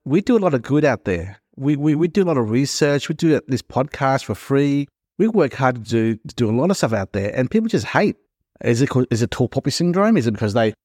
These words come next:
they, they look down on us because we are a real estate agent? Technically speaking, Jesus, all right? Of course we're licensed to,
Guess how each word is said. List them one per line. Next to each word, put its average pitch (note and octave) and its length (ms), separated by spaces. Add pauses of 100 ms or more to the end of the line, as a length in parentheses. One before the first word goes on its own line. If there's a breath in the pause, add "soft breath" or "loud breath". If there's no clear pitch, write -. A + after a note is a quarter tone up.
(180)
they, A2 140
they G#2+ 160
look A#2 240
down C#3+ 220
on E3 120
us G3 100
because A2 320
we A#2+ 220
are G2+ 240
a G2+ 80
real A2+ 300
estate A2+ 280
agent? C#3 360 (320)
Technically A2+ 300
speaking, - 520 (180)
Jesus, F2+ 500
all - 60
right? F2 200 (240)
Of C3 120
course F3 260
we're G#2+ 100
licensed - 520
to, F#2 120